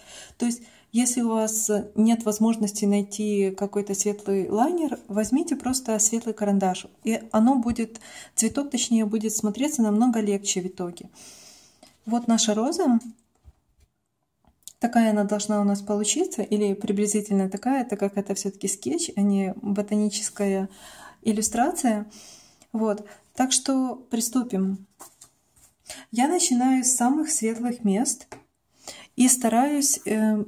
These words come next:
не делать их в полную силу. То есть, покажу ещё раз.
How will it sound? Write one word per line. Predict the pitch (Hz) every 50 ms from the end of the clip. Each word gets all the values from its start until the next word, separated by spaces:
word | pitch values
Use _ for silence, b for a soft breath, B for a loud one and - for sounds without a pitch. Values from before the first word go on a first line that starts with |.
| - -
не | 220 226 233 233 254 269 277 262 254 240 -
делать | 196 196 - 226 240 254 254 254 233 - - -
их | 220 226 240 233 -
в | - -
полную | _ - 208 214 208 214 214 214
силу. | 208 214 - 220 202 190 190
То | 190 - 214
есть, | 220 208 214 214 - - _ _ - _ _ _ -
покажу | 214 208 - 214 208 226
ещё | 220 208 208 - - 269 330
раз. | 349 339 302 -